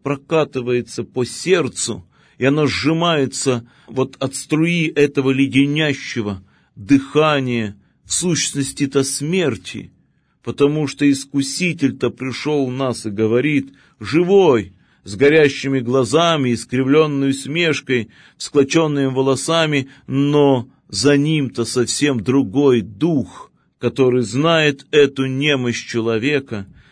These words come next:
и, э, знает нашу неподготовленность подобным искушениям, потому и вопрошает: "Нет, не видел я Бога, но я верю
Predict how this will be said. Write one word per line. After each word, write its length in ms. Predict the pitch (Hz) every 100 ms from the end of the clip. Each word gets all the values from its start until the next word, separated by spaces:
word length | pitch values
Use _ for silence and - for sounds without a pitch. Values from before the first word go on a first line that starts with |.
| _ -
и, 440 | 117 117 113 101 - _ -
э, 300 | 110 107 117
знает 680 | 98 127 151 147 127 -
нашу 680 | - 120 131 131 - 123 117 _ _
неподготовленность 1700 | 110 135 147 156 131 104 143 143 - 190 160 127 123 110 101 - - _ _ _ -
подобным 600 | 123 117 139 113 117 139
искушениям, 880 | 131 - - 117 - 151 143 131 117
потому 440 | 120 - 123 123
и 60 | 120
вопрошает: 840 | 110 110 123 117 127 117 101 98 _ _ -
"Нет, 720 | 113 139 165 139 139 - - _ _ _ -
не 320 | 113 131 151
видел 540 | 165 185 107 101 85 - _ _ _
я 420 | - 92 104 87 - _ _ _
Бога, 560 | 85 80 110 95 - - _ _ _
но 180 | 120 139
я 380 | 131 135 123 104 _
верю 680 | 95 85 123 156 143 104 92